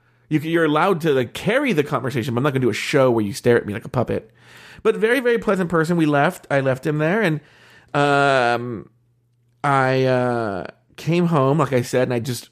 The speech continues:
I literally just fell asleep immediately. And then woke up at twelve thirty, went back to bed around two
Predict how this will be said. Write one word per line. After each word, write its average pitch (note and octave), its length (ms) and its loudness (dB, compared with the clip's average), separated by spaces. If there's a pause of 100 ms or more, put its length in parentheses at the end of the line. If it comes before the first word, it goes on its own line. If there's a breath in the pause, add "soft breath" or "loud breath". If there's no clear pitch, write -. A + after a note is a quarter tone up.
(240)
I C3+ 140 2
literally C3 520 0
just - 320 -8
fell A2 220 2
asleep G#2 500 -6
immediately. G2 720 -4 (1600 soft breath)
And F3+ 220 2
then G3 160 4
woke G3 160 2
up F#3+ 80 2
at E3+ 80 0
twelve F3+ 220 0
thirty, A3 360 0
went G#3 160 2
back D#3 140 0
to D#3+ 80 -4
bed D#3+ 220 2
around C#3+ 240 2
two A3+ 440 0